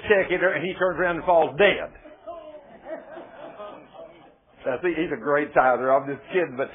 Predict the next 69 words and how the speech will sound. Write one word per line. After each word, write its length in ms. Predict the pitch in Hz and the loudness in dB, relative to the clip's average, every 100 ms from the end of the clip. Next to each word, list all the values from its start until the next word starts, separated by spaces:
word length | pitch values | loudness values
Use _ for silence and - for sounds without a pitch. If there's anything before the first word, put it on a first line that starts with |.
| - - - | -20 -16 -2
I, 120 | 175 | -2
I 260 | - 160 165 | -2 -2 -2
use 240 | 185 196 | -2 0
him 140 | 202 160 | 0 2
because 180 | 180 | 2
I 80 | 165 180 | 4 4
know 140 | 185 | 4
he 140 | 190 277 | 4 0
can 180 | 160 135 | -4 4
bear 320 | 220 214 147 | 6 6 2
it. 60 | - | -4
See, 160 | 185 - - | -6 -6 -4
I 140 | 180 | -2
didn't 140 | 202 170 | -2 0
know 180 | 170 170 | -2 -2
the 80 | |
rest. 280 | 131 185 190 185 | 0 0 0 -4
I 20 | |
wouldn't 240 | 160 160 | -4 -4
want 140 | 180 160 | -4 -2
to 80 | 196 | -2
do 60 | |
that 160 | 180 143 | -4 -4
to 80 | 151 | -2
know 160 | 156 | -2
the 80 | 139 | 0
rest 240 | 185 220 | -2 0
of 120 | 165 139 | -4 -6
you, 80 | |
but 120 | 135 147 | -2 0
I 140 | 165 | 0
can 80 | 151 | -2
do 100 | 151 | -4
it 80 | 127 | -4
to 60 | |
him. 180 | 165 139 | -6 -4
He 100 | 156 | -2
knows. 300 | 156 135 131 - - _ - - - _ _ _ | 0 0 -2 -8 -20 _ -20 -20 -20 _ _ _
He 200 | 175 196 | -10 -8
falls 420 | - 175 165 165 139 | -2 0 0 -4 -4
dead, 340 | 196 175 - | -2 0 -2
and 100 | 139 | -6
I 80 | 143 - | -10 -10
said, 100 | 160 | -8
"Oh, 340 | 254 359 - _ _ _ | -8 -8 -14 _ _ _
he 120 | 247 | -10
must 260 | 247 151 185 | -6 -8 -6
not 240 | 170 175 | -8 -8
have 220 | - 196 202 | -8 -10 -8
tithed." 480 | 214 208 98 90 - - - 147 | -4 -2 -2 -6 -14 -20 -16 -8
And 100 | 160 | -4
I, 80 | 165 175 | 0 0
I 100 | 170 | 0
get, 140 | 156 208 180 | -2 -6 -4
and 100 | 180 | -6
I 100 | 175 | -2
open 400 | 185 208 226 208 | 0 2 2 0
the 80 | 180 | 0
bucket 340 | 170 208 208 | 4 4 2
up, 140 | 190 202 | -2 -2
and 120 | 175 | -4
I 40 | |
get 240 | 170 185 185 | -2 -2 -2
it 80 | 185 | 0
out, 240 | 190 185 - - 165 | 0 -2 -18 -16 -10
and 160 | 160 151 | -8 -6
he 100 | 233 | -4
made 320 | 202 185 160 - _ _ _ _ _ _ | 0 0 -2 -8 _ _ _ _ _ _
a 80 | _ | _